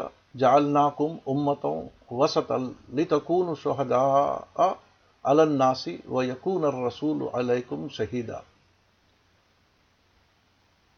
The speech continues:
سورۃ بقرہ، آیت ایک سو ترتالیس، یعنی اس طرح ہم نے تم کو بیچ کی امت بنا دیا تاکہ تم ہو بتانے والے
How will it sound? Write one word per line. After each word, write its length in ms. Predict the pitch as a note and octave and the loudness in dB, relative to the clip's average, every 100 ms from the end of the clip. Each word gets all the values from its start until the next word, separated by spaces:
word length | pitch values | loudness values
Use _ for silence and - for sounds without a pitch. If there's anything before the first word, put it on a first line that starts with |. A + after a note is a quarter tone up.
| _ _ _ | _ _ _
سورۃ 420 | - D#3 D3+ D3+ - - _ _ _ _ _ _ _ _ _ _ _ _ _ _ _ | -2 4 6 4 0 -20 _ _ _ _ _ _ _ _ _ _ _ _ _ _ _
بقرہ، 440 | B2 B2 D3 E3 F#3 - | 0 4 4 4 0 2
آیت 360 | B2 C3 C3 - | 4 4 2 -8
ایک 180 | B2+ B2+ | -6 -4
سو 160 | - A#2+ | -4 -4
ترتالیس، 760 | A#2+ G#2+ A#2 G#2+ G#2 - - _ _ _ _ _ - | -4 2 2 2 -4 -8 -12 _ _ _ _ _ -2
یعنی 320 | C#3 C#3+ A2 - _ _ _ _ _ _ - | 2 2 0 -8 _ _ _ _ _ _ -6
اس 140 | D#3+ | -2
طرح 320 | - D3 F#3 | 2 6 6
ہم 140 | F3 F3 | 6 0
نے 120 | E3+ | -4
تم 260 | - D3 D3 | -2 -4 -2
کو 200 | E3 D#3+ | -2 -2
بیچ 340 | B2 F3+ F#3 | 2 0 0
کی 120 | D#3+ D3+ | -4 -2
امت 240 | C#3 D3 | 0 -2
بنا 280 | B2 A#2+ B2 | 0 0 0
دیا 240 | C3+ D3 C3 - _ _ _ _ _ _ | 0 0 -2 -6 _ _ _ _ _ _
تاکہ 340 | C3+ D#3 F3 | 6 6 4
تم 240 | D#3 D#3+ D3 | -2 0 0
ہو 180 | D3 E3+ | 0 2
بتانے 380 | C#3 A#2+ C3 | 2 2 0
والے 380 | C#3 A#2+ B2 E3 | 0 0 0 -2